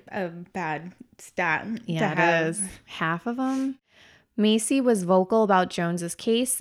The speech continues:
Speaker 2: and with him publicly saying he was seeking the death penalty, it basically poisoned the well.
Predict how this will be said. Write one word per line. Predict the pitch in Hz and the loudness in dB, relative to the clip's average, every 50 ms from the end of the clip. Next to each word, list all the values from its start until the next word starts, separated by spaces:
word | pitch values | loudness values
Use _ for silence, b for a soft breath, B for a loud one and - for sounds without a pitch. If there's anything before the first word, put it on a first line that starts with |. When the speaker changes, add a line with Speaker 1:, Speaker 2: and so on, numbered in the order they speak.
| - - | -6 -4
Speaker 2:
and | 196 185 180 185 | -2 0 0 2
with | 180 180 180 | 0 0 -2
him | - - 208 208 208 | -2 -2 -2 -2 -2
publicly | - - 208 196 226 226 - 254 254 247 | -2 -2 -2 -2 -2 -4 -2 -2 -4 -4
saying | - - - 208 196 190 190 196 202 | -2 -2 -2 0 0 0 0 0 0
he | 185 - 196 | 0 0 0
was | 180 180 175 | 0 -2 -2
seeking | - - 214 190 - - 202 202 | -2 -2 -4 -2 -2 -2 -2 0
the | 202 190 | -2 0
death | - 180 175 175 - | 0 0 -2 -2 -2
penalty, | - 226 214 214 220 220 - 240 233 226 - | -2 -2 -2 -2 -2 -2 -2 -2 -2 -2 0
it | - 196 180 - - | -2 -2 -4 -2 -2
basically | 180 185 185 - 214 196 - 214 208 202 | -2 0 0 -2 -4 -4 -4 -4 -4 -4
poisoned | 196 - 190 170 165 170 165 165 151 | -4 -2 -2 -2 -2 -4 -6 -6 -6
the | 151 | -6
well. | 147 139 107 - - 190 | -4 -4 -4 -6 -8 -10